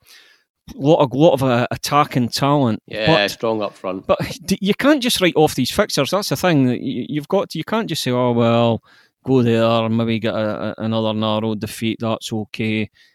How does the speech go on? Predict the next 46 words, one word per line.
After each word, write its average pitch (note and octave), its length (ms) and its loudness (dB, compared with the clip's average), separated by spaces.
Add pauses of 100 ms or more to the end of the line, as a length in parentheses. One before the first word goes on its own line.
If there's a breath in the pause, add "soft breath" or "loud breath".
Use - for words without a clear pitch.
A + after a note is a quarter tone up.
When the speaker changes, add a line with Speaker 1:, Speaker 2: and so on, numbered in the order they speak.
(120)
Speaker 1:
I C#4 60 -2
think G3 180 0
they've G#2+ 100 -6
got G#2 160 -2
to G2 60 -4
go G2+ 160 -6
and G2+ 160 -8
try G#2 280 -6
and, G2+ 360 -6
and, F#2+ 240 -12
and G2+ 160 -10
win G2+ 120 -6
it. G2+ 80 -8 (320 soft breath)
Yeah, - 220 -4
it's, - 100 -8
it - 40 -8
was - 140 -8
funny D4+ 240 2
because F3 420 -2
United A3+ 480 -4
kinda, E3 380 -2 (640)
United's A3+ 300 -4
performance F#3 600 -4
against C#3+ 380 -4
Rangers A#2+ 320 -4
was A2+ 160 -8
a A2+ 40 -6
bit A#2 160 -6 (480)
opposite - 440 2
from A#2 240 -6
what A#2+ 120 -6
you A#2+ 140 -6
would A2 140 -4
expect, - 460 -8
because B2+ 260 -6
they C3 80 -6
were D3 100 -8 (160)
quite A#3 260 -6
attacking G#3 540 -6
in D3+ 140 2
the B2+ 60 0
first - 340 -8
half. C3 160 -6
They - 60 -16
quite - 220 -10
open F3+ 240 -4